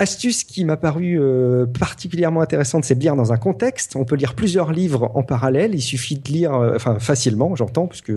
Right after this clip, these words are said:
plein de personnes lisent, lisent plusieurs livres en parallèle. On peut lire plusieurs livres en parallèle en même temps, à condition d'attribuer un contexte à chaque livre.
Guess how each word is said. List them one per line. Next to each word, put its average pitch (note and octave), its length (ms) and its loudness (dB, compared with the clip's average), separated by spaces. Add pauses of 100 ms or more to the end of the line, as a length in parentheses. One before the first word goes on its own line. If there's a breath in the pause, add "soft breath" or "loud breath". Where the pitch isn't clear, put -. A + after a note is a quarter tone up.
plein A2+ 160 -4
de A2 60 -4
personnes A#2 360 2
lisent, A#2+ 220 4 (560 loud breath)
lisent A2+ 180 0
plusieurs B2 360 0
livres B2 200 0
en A2+ 60 2
parallèle. B2 400 0
On C3+ 80 0
peut E3+ 140 -2
lire E3+ 240 -2
plusieurs G3 500 0
livres F#3 240 -2
en D#3 60 0
parallèle D#3+ 500 0 (300 loud breath)
en D3 80 0
même D#3 180 2
temps, G#3+ 180 2
à D3+ 60 2
condition F3+ 460 0
d'attribuer F3+ 360 2
un F#3 80 2
contexte - 560 0
à E3 60 2
chaque - 300 -2
livre. C#3 220 2